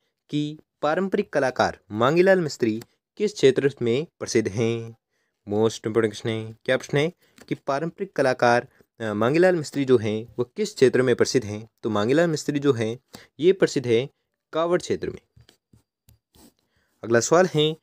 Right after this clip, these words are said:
कि महाराजा स्कूल of Arts and Crafts की स्थापना किस राजस्थानी शासक द्वारा करवाई गई? क्या प्रश्न है कि महाराजा स्कूल of Arts and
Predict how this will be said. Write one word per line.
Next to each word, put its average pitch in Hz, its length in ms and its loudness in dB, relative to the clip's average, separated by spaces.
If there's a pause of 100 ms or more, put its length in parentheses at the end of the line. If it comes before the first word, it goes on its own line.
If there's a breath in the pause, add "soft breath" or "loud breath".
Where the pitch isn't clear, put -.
(280)
कि 135 320 -4 (260)
महाराजा 151 600 4
स्कूल 151 340 2 (100)
of 123 160 4 (220)
Arts 127 360 -6
and 131 320 0 (380 soft breath)
Crafts 160 400 0
की 120 360 -4 (320)
स्थापना 120 580 0 (300)
किस 196 220 -2
राजस्थानी 139 500 0
शासक 117 320 -4
द्वारा 117 360 4 (180)
करवाई 107 300 2
गई? 110 300 0 (500)
क्या 127 120 -6
प्रश्न 123 220 -10
है 151 140 -6 (100)
कि 123 60 -8
महाराजा 135 460 2
स्कूल 147 340 -4
of 131 140 2 (240)
Arts 139 280 -8
and 127 240 0